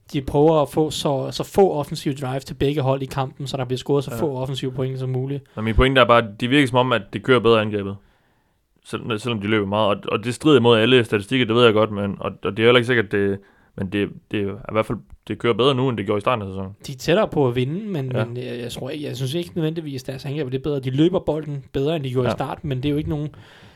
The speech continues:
Speaker 1: hemsko for at også ville kaste bolden, øh, synes jeg.
Speaker 2: Nej.
Speaker 1: I hvert fald specielt, fordi at de har også fået Doc Baldwin tilbage nu, selvom han, han nok stadig er lidt på halv kraft. Øhm,
Speaker 2: Men du tager Raiders?
Speaker 1: Jeg tager Raiders.
Speaker 2: Så får jeg lov til at bestemme, og, øh,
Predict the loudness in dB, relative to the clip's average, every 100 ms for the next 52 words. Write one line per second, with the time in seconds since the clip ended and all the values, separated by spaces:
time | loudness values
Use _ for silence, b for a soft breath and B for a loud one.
0 | B -4 -4 -2 -6 -2 -2 -2 -6 -8
1 | -8 -8 -4 -4 -4 -6 -8 -6 -8 -6
2 | -8 -12 -12 -14 -8 -6 -6 -8 -8 -6
3 | -6 -6 -6 -8 -10 -14 -8 -8 -8 -10
4 | -8 -8 -10 -8 -8 -4 -2 -4 -4 -6
5 | -6 -6 -8 -8 -8 -6 -6 -8 b b
6 | b b b -14 -10 -6 -8 -8 -10 -8
7 | -6 -6 -4 -2 -2 -6 -12 -10 -12 -8
8 | -10 -12 -20 -20 _ b b b b -16
9 | -12 -12 -12 -12 -14 -14 -6 0 8 8
10 | 8 2 -4 _ -12 -8 -8 -6 -8 -8
11 | -10 -14 -18 _ -18 -4 0 0 2 4
12 | 4 0 -2 0 0 -2 -8 -6 -4 -2
13 | -2 -2 -2 -4